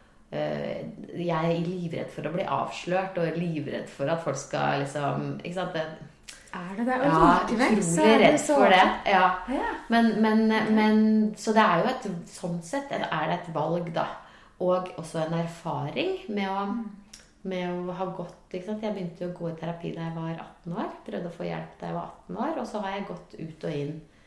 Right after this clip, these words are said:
Speaker 1: ehm, eh, i terapi og prøvd å få veldig mye hjelp i veldig mange år. Eh, og det, i-, ikke noe hjelp. Jeg klarte ikke å få hjelp. Jeg klarte ikke å liksom treffe den som klarte å forklare meg ting, eller som jeg var trygg nok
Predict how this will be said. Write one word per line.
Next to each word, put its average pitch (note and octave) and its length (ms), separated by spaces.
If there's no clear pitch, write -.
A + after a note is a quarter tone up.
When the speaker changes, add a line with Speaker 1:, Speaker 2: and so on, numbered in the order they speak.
Speaker 1:
ehm, D#3 640
eh, D#3 340
i D3 240
terapi D3 600
og D3+ 160
prøvd D3 260
å D#3+ 60
få D#3 140
veldig D3 260
mye D3 280
hjelp C#3 340
i - 80
veldig C#3+ 180
mange C#2+ 320
år. D2+ 220
Eh, E3 380
og - 120
det, - 80
i-, G#3 180
ikke F#3+ 140
noe A#3+ 100
hjelp. - 300
Jeg A#3 260
klarte G#3 280
ikke A3 100
å - 80
få G#3 160
hjelp. G#3 240
Jeg C#4 140
klarte A3 260
ikke - 140
å - 20
liksom G#3+ 260
treffe G#3 380
den E3 240
som E3+ 420
klarte E3+ 300
å - 60
forklare D#3+ 420
meg C#3+ 220
ting, D#3+ 260
eller D#3+ 160
som E3+ 160
jeg E3 80
var E3 160
trygg D#3 240
nok D3+ 220